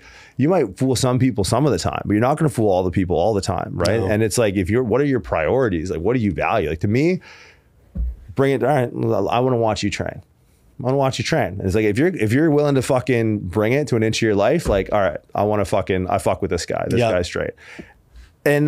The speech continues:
Speaker 1: and that, that's where I think, honestly, where a lot of trepidation comes from is pipe cleaner arm strength coaches that hide behind clipboards that are trying to be right rather than get it right. And it comes down to, unfortunately, and we've come full circle, at least in my brain, of like,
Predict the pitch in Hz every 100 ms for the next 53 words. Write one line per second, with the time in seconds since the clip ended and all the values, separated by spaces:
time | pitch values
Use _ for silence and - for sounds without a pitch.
0 | 143 139 139 151 170 151 160 180 185 170
1 | 170 156 104 135 151 165 156 120 110 98
2 | 98 107 110 95 95 90 95 90 85 -
3 | 98 123 - 110 101 - - 113 113 127
4 | 120 117 104 104 101 98 98 - 92 87
5 | 90 87 90 87 90 90 95 90 123 120
6 | 101 90 87 92 90 - 95 98 92 92
7 | 98 98 82 - 85 95 107 98 107 110
8 | 117 120 120 175 98 92 101 - 113 120
9 | 117 104 113 160 - 110 110 104 - 107
10 | 139 104 90 98 98 101 107 98 104 98
11 | 101 120 85 82 92 95 85 87 113 82
12 | 85 95 85 92 90